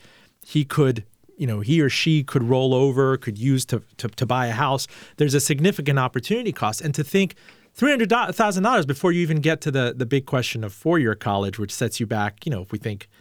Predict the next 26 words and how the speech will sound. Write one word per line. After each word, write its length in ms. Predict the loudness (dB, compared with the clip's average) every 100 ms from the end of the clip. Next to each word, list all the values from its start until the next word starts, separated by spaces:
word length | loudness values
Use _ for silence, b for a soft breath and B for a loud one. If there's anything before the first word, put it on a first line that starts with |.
| b
T 140 | -2 0
minus 320 | 2 2 2
eighteen 420 | 0 2 2 2
now. 300 | 0 -2 -2
Um, 320 | -2 -2 -2 B B B B
so 240 | 0 0 2
I 120 | 0
don't 140 | 2
understand 600 | 0 2 0 0 0 0
that, 160 | -2 -4
Eric. 260 | -8 -6 -2
I 80 |
don't 100 | 0
understand 400 | 0 0 0 2
this. 160 | 0 -2
You 120 | -2 0
know, 80 |
you'll, 300 | 2 4 2 4
you'll 120 | 2
even 200 | 2 -2
meet 180 | -4 -2
people 280 | -4 0 2
who 280 | 2 0 0
are 140 | 0
nominally 480 | 2 2 2 2 2
wealthy. 540 | 2 0 0 -2 -4